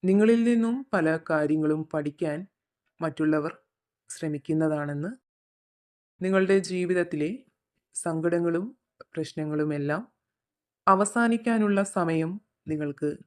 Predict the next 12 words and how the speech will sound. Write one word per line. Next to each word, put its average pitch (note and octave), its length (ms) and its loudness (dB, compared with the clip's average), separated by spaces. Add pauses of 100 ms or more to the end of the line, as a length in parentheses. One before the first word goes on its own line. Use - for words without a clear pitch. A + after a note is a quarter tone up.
(140)
ആയിക്കഴിഞ്ഞു D3+ 800 -2
എന്ന് D3 260 -2 (540)
ഭഗവാൻ D3 400 -4
നിങ്ങളോട് C#3+ 380 -4 (480)
പറയുന്നുണ്ട്. C#3+ 640 -4 (880)
എത്ര F#3 280 -2
കഠിനമായ F3+ 800 2
പരീക്ഷണങ്ങൾ D#3+ 760 -2 (460)
നൽകിയാലും D3 720 -4 (760)
തൻ്റെ F#3+ 220 4
പ്രിയപ്പെട്ട G#3+ 460 -2
ഭക്തരെ F#3 560 -2